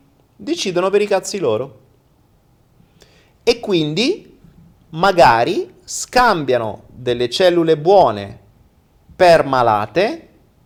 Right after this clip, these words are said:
e le attaccano. Ed ecco che vengono chiamate malattie autoimmuni, cioè il nostro sistema immunitario attacca il nostro stesso corpo. Perché?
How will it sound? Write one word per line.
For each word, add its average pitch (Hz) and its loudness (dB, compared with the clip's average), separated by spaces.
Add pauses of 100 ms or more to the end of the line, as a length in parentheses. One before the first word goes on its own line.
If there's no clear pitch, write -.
(460)
e 427 -2
le 415 4
attaccano. 180 -2 (1300)
Ed 202 -2
ecco 190 2
che 196 -2
vengono 160 -2
chiamate 160 -4
malattie 180 -4
autoimmuni, 156 -2
cioè 156 -2
il 135 -4
nostro 202 -6
sistema 165 -4
immunitario 139 -4
attacca - -4
il 180 -2
nostro 170 -8
stesso 147 -4
corpo. 123 -2
Perché? 214 0